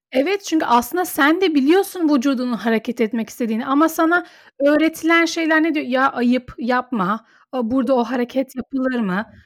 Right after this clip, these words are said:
Saçmalama, devam et." Ee,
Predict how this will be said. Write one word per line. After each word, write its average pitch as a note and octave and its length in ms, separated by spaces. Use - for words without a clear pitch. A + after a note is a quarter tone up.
Saçmalama, C4 920
devam B3+ 500
et." F3+ 260
Ee, B3 180